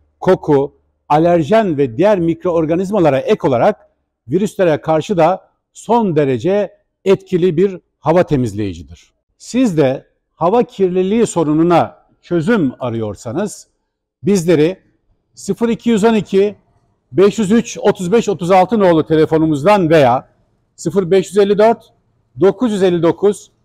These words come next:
otuz sekiz sıfır sekiz nolu WhatsApp hattımızdan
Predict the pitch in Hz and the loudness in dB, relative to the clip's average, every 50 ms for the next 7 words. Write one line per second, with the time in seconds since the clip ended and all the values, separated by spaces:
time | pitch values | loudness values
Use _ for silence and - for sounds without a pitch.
0 | _ - 175 175 - 208 - - 196 190 - 240 196 - - - - 233 190 220 | _ -6 -6 -4 -4 -8 -4 -4 -4 -2 -2 -4 -4 -4 -8 -8 -8 -4 -2 -2
1 | 196 - - 170 - 220 208 165 165 151 131 123 135 165 202 202 - _ _ _ | -4 -2 -4 -6 -4 -4 -2 0 0 0 2 2 2 0 0 -2 -4 _ _ _
2 | _ _ _ _ 143 208 247 240 - - 202 156 - 170 175 170 - 175 156 147 | _ _ _ _ 0 0 0 0 0 -4 -4 -4 -2 -2 -4 -4 -2 -4 -4 -4
3 | 123 135 180 190 196 196 175 - | 0 0 2 2 2 0 -6 -14